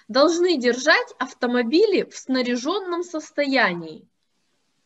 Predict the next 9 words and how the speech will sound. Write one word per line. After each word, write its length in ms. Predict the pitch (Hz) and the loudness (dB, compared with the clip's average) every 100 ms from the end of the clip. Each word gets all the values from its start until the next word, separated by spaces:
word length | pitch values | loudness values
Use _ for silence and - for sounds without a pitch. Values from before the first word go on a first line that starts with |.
| _ _ _ _ _ _ _ _ - - - - - - | _ _ _ _ _ _ _ _ -20 -20 -20 -20 -20 -20
с 100 | - | -20
полной 460 | - 294 392 381 359 | -2 0 2 0 0
нагрузкой. 880 | 330 302 285 247 - - 165 160 _ _ _ _ _ _ _ _ _ _ _ _ _ _ _ - | 0 0 -2 -4 -8 -12 -12 -12 _ _ _ _ _ _ _ _ _ _ _ _ _ _ _ -18
Что 180 | - - | -12 -6
это 240 | 370 - 226 | -4 -2 -2
значит? 560 | 226 185 175 - _ _ _ _ - | 0 -2 -4 -12 _ _ _ _ -6
Это 240 | 302 339 | -2 -2
значит, 420 | 330 311 - 196 185 _ | 2 4 2 -2 -10 _
автомобиль, 880 | 247 254 330 320 339 294 277 185 | -4 -2 0 2 2 2 0 -2